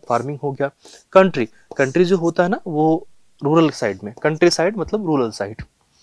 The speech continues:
ठीक है? country side मैंने बोला था ना, ये Rustic हो गया आपके पास में, Agronomic हो गया, pastoral, Pastoral भी गांव के ही background को दिखाता है, rural background के लिए हम लोग यूज़ करते हैं, ठीक है? pastoral word। Cultivation होता है,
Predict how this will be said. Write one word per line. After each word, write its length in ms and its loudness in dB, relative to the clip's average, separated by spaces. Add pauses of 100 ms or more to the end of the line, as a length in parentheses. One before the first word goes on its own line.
(460)
ठीक 100 0
है? 60 2
country 280 2
side 240 -2 (120)
मैंने 120 -2
बोला 200 4
था 120 -8
ना, 60 -2
ये 180 -8 (640)
Rustic 300 0
हो 100 2
गया 140 2
आपके 200 -4
पास 300 -4
में, 160 -4 (1200)
Agronomic 520 4
हो 100 0
गया, 180 4
pastoral, 640 6 (380)
Pastoral 420 4
भी 200 2 (440)
गांव 260 2
के 140 -2
ही 80 0
background 400 0
को 60 -2
दिखाता 300 -4
है, 60 -6
rural 220 -4
background 400 -2
के 80 -10
लिए 80 -6
हम 100 -14
लोग 80 -10
यूज़ 140 -10
करते 240 -8
हैं, 100 -8 (300)
ठीक 160 -2
है? 60 2
pastoral 440 2
word। 280 -2 (580)
Cultivation 520 -2
होता 280 -4
है, 180 -6